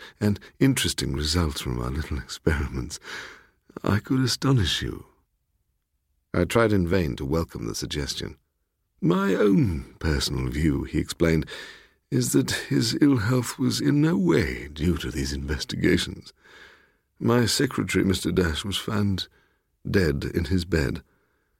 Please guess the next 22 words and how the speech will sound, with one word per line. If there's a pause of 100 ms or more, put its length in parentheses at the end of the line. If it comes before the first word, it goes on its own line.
(120)
That (240)
is,
in
his
bedroom. (220)
<laughs> (920)
Speaking
for
myself,
I
should
prefer
to
go
quickly
when
I
have
to
go
at
all."